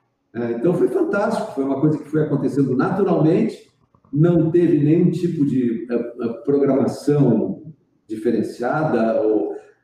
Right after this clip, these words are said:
programada, ou business plan, ou, eh, não teve nada disso, foi completamente intuitivo, né? Isso é uma coisa que hoje até se, se, se, se discute, que, eh, eh,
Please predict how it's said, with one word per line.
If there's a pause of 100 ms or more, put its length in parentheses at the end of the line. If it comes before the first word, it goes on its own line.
(120)
programada,
ou
business
plan,
ou,
eh,
não
teve
nada
disso,
foi (120)
completamente (880)
intuitivo,
né? (520)
Isso
é
uma
coisa
que
hoje
até
se,
se,
se,
se
discute, (340)
que,
eh, (360)
eh,